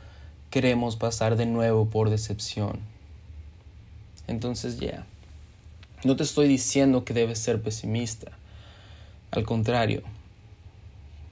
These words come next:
te animo a vivir, a seguir viviendo,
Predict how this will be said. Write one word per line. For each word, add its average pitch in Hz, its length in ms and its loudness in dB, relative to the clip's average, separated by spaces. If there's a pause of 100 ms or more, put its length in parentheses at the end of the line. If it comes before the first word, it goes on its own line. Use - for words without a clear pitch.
(180)
te 120 100 0
animo 127 400 6
a 113 40 2
vivir, 113 520 0 (920)
a - 60 0
seguir 131 420 6
viviendo, 123 640 0